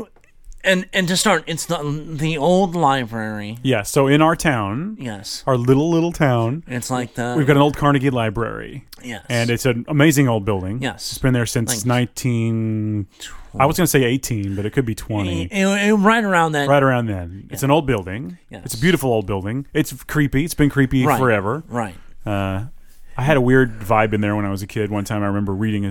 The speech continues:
Speaker 2: I was reading a creepy book.
Speaker 1: Right.
Speaker 2: And I was in the library essentially alone.
Speaker 1: Right.
Speaker 2: My, my grandpa was across the street at the tavern.
Speaker 1: Mm-hmm.
Speaker 2: And I was just in one little room and there was no one else in the library.
Speaker 1: Right.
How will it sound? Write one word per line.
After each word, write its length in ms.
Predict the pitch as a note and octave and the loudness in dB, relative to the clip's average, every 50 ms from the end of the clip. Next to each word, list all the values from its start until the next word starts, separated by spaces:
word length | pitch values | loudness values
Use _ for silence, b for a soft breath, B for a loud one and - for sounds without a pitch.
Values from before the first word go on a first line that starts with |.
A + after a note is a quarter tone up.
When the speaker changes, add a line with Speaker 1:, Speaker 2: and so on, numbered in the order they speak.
| G2 - - | -6 -4 -4
Speaker 2:
I 40 | |
was 140 | C#3+ C3+ A2+ | -2 0 0
reading 160 | B2+ A#2 A2 | 0 0 0
a 40 | G#2+ | -2
creepy 280 | - - C3+ A2 - G#2 | 0 -2 -2 0 0 0
book. 420 | F#2 F#2+ A2 G2+ F#2+ F#2 - - B B B B B | 2 4 4 4 4 2 -4 -10 B B B B B
Speaker 1:
Right. 140 | B2+ C3 B2 | -2 0 2
Speaker 2:
And 80 | B2 | 4
I 60 | C3+ C3+ | 4 4
was 100 | B2+ B2+ | 4 4
in 60 | C#3 | 4
the 40 | B2+ | 4
library 420 | C3 C3+ B2 B2+ B2 A2+ A2 G2+ - | 4 4 4 4 2 2 0 -2 -4
essentially 400 | D3 - - G#3+ G#3+ - - B2+ G#2+ | -2 0 2 2 2 2 0 0 0
alone. 480 | F#2+ G#2 G#2+ G#2 F#2+ F2+ F2+ G2 G2+ - | 0 0 0 0 0 0 -4 -6 -8 -4
Speaker 1:
Right. 320 | C3+ D#3 D3 A#2 F#2+ E2 - - | 0 0 0 0 -2 -6 -12 -10
Speaker 2:
My, 280 | - A#2+ A2 G#2 G#2 F#2+ - - - | -4 -2 -2 -2 -2 -4 -6 -10 -6
my 160 | - B2+ A2 | -4 -2 -2
grandpa 340 | G#2+ - A#2 A2+ A2 G#2 G#2+ | 0 0 0 0 2 2 2
was 140 | G2 G2 G2 | 0 0 -2
across 280 | G#2+ - A2+ G2+ F#2+ - | -2 -2 -2 -2 -2 -4
the 60 | - | -8
street 300 | - - B2+ A#2+ B2 B2+ | -4 -2 -2 -2 -2 -4
at 100 | B2 A2+ | -6 -6
the 60 | - | -6
tavern. 480 | A#2 - - - E3+ B2 C#3 G#3+ B3 D#4 - - - - | -2 0 2 2 4 2 2 0 -2 -4 -10 -14 -10 -8
Speaker 1:
Mm-hmm. 260 | D3+ C#3 C#3 C#3 D3+ D#3+ B B B - | -8 -6 -6 -6 -8 -8 B B B -2
Speaker 2:
And 180 | C3 C3 B2+ B2 | 0 0 2 2
I 60 | B2+ | 2
was 260 | B2+ B2+ A#2+ - - | 2 2 0 -2 -2
just 180 | - C#3 - - | -2 0 2 2
in 140 | C#3+ C#3 | 2 4
one 140 | C3+ C#3 C#3 | 4 4 4
little 160 | C3+ C#3 C3+ | 4 4 4
room 180 | B2+ C3 C3+ C#3 | 4 4 4 4
and 80 | C#3 C3+ | 4 4
there 60 | B2+ | 2
was 120 | B2 G2 | 2 0
no 140 | G#2 G2 G#2+ | -2 -2 -2
one 100 | A#2+ A#2+ | 0 0
else 200 | B2 B2 A#2+ - | 0 0 -2 -2
in 80 | C3 B2 | -2 -2
the 60 | A#2+ | 0
library. 460 | A#2 A#2+ C3+ B2 A2+ G2+ G2 G#2 A2+ | 0 -2 -2 -2 -2 -4 -4 -4 0
Speaker 1:
Right. 220 | B2 G#3+ A3 D#3 | 0 0 0 0